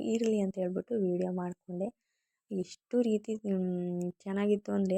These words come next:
ಅಪರೂಪಕ್ಕೆ ಸಿಕ್ಕಿದ್ರಲ್ವಾ, ಚೆನ್ನಾಗ್ ಮಾತಾಡಿಸ್ತಾ ಇದ್ರು. ಮತ್ತೆ ಹೋಗುವಾಗಂತೂ, ಆ, ತುಂಬಾ ಸಾರಿ ತಿರುಗಿ ತಿರುಗಿ ನೋಡಿ ನೋಡಿ ಮಾತಾಡ್ಸೋದ್ರು ಅವ್ರು ಅಜ್ಜಿ, ಪಾಪ ಅಂತ ಅನ್ನಿಸ್ತು ನನಗೆ. ಮತ್ತೆ ಅಷ್ಟರಲ್ಲಿ ನಮ್ಮ ಮನೆಯವ್ರು ಕೂಡ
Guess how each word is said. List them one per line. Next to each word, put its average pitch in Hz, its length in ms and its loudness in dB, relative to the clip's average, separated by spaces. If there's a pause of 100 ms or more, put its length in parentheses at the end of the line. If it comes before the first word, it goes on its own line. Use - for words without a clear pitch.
ಅಪರೂಪಕ್ಕೆ 214 680 -2
ಸಿಕ್ಕಿದ್ರಲ್ವಾ, 185 800 0 (280)
ಚೆನ್ನಾಗ್ 208 400 -2
ಮಾತಾಡಿಸ್ತಾ 190 520 -4
ಇದ್ರು. 196 260 -4
ಮತ್ತೆ 208 220 -4 (300)
ಹೋಗುವಾಗಂತೂ, 202 760 -2 (600)
ಆ, 190 180 -4
ತುಂಬಾ 202 460 0
ಸಾರಿ 202 300 -2
ತಿರುಗಿ 196 380 -2
ತಿರುಗಿ 202 320 2
ನೋಡಿ 190 300 2
ನೋಡಿ 190 300 2
ಮಾತಾಡ್ಸೋದ್ರು 185 720 -2
ಅವ್ರು 180 180 0
ಅಜ್ಜಿ, 175 300 -2
ಪಾಪ 180 380 -10
ಅಂತ 180 280 -4
ಅನ್ನಿಸ್ತು 180 360 -6
ನನಗೆ. 180 400 -6 (800)
ಮತ್ತೆ 220 280 -4 (480)
ಅಷ್ಟರಲ್ಲಿ 202 420 -4
ನಮ್ಮ 185 180 0
ಮನೆಯವ್ರು 180 340 -4
ಕೂಡ 185 220 -6